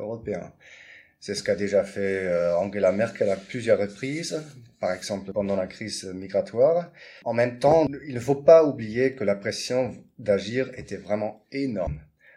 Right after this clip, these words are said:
Aussi parce qu'on a perdu du temps durant l'été, mais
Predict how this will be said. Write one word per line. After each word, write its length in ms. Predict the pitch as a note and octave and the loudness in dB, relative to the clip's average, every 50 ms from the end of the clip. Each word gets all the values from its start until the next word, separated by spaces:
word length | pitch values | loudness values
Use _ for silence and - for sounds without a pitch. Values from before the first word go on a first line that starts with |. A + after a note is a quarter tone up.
| - - - | -20 -20 -18
Aussi 260 | G2+ F#2 - B2 A#2+ A#2+ | -16 -12 -10 -10 -10 -12
parce 300 | A#2+ - G#2 F#2+ - - | -12 -12 -12 -12 -10 -6
qu'on 140 | - G#2+ | -2 2
a 140 | G#2 G2+ G2 | 2 2 2
perdu 380 | G2 - A#2+ G#2 - G2 A#2 A2 | 4 4 4 4 4 2 -8 -8
du 160 | A2+ A2+ A2 | -8 -8 -2
temps 200 | - B2 A2+ A2+ | 2 2 2 2
durant 240 | G#2+ A2 G#2 G2+ A2 | 2 -2 -2 2 4
l'été, 600 | A#2+ C#3 C#3 - E3 D#3+ D#3+ D#3+ D3+ D3 - _ _ - _ _ - - | 4 4 4 6 4 4 4 2 -2 -6 -14 _ _ -20 _ _ -16 -6
mais 460 | A#2+ A#2+ A2+ A2+ G#2+ G#2 G2+ G2 F#2+ | -2 0 0 2 2 2 2 0 -2